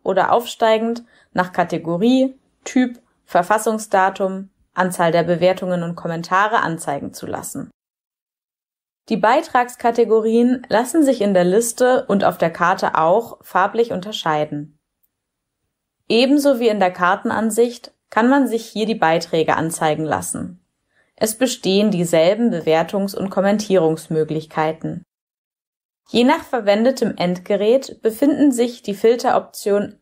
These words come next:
entweder auf der rechten Seite im Browser oder lassen sich über das Filtersymbol oben rechts, zum Beispiel bei einem Smartphone,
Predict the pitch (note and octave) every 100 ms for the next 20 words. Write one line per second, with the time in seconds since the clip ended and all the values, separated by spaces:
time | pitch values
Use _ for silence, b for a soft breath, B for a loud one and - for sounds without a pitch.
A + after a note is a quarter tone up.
0 | _ F#3 F#3 F#3 F3 E3+ - - E3 D#3+
1 | D#3 - - E3+ E3 E3 - D#3 D3+ D#3
2 | D#3 D#3+ E3+ B3+ F4 - - G#3+ C4+ D#4
3 | E4+ b b b b - C4 D#4+ B3 A#3+
4 | A3+ F#3+ F3 F3+ - B3 C4+ B3 A#3 A3
5 | G3+ G#3+ G#3+ - A#3 D4+ D#4 A3+ G3+ B3+
6 | - - - - E3+ E3 - D#3+ D#3+ D#3
7 | D#3 D3+ - D#3 F3 - G3 G3+ G#3+